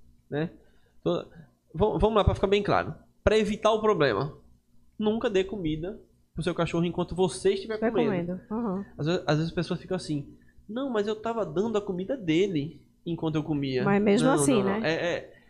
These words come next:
Speaker 1: é aquela situação. Ele vai gravar que aquela situação ele vai ganhar comida nem que seja dele.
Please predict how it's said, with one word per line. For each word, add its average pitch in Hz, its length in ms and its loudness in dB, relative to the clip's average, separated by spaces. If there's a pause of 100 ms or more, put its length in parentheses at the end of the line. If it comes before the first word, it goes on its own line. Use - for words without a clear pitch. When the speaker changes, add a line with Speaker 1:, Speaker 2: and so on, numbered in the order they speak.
(140)
Speaker 1:
é 156 120 4
aquela 165 320 2
situação. 165 960 0 (640)
Ele 139 80 -4
vai 135 80 -2
gravar 147 400 -2
que 147 100 -10
aquela 156 240 -4
situação 185 520 -2
ele 196 80 -2
vai 208 100 -2
ganhar 202 180 0
comida 202 320 -6
nem 196 160 0
que 196 80 -12
seja 214 220 -4
dele. 170 360 -2